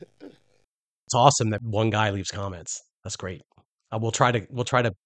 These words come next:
keep up on that. So anyway, people, we love you. And, uh, yeah, dude,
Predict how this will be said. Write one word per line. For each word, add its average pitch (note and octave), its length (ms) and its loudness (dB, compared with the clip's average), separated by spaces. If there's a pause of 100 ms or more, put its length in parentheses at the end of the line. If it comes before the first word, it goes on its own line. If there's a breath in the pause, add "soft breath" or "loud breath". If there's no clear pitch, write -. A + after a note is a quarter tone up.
keep - 160 -4
up A2 140 2
on F#2 80 -4
that. F2 180 -10 (640)
So F#2 380 -2
anyway, B2+ 320 8
people, A2 360 0
we G#2 100 -2
love G2+ 260 -2
you. C#3+ 160 2 (1040)
And, G2 320 -4
uh, F#2+ 320 -6 (320)
yeah, C3+ 240 -2
dude, C3+ 240 0